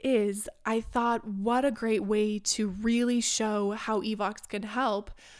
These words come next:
by literally just sharing how it's helping me <laughs> with each session.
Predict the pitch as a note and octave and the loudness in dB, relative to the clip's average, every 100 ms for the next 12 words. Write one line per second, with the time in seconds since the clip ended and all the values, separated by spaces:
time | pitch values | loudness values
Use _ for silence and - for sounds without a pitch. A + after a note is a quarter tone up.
0 | - - - A3 A3 A3+ A#3+ C4+ C4 B3 | -20 -18 0 4 4 6 6 6 4 2
1 | G3+ G#3+ - G#3+ G#3 G3+ G#3+ G#3+ G#3 G3+ | 2 2 2 2 0 -2 -2 0 2 0
2 | - G3+ G3 G3+ G3 G3 F#3 G3 - - | -2 -2 0 0 0 0 0 -2 -4 -8
3 | - G#3 G#3 G3+ - G#3 G3+ - - - | -4 0 2 0 -4 -4 -4 -2 -2 -2
4 | - - | -6 -8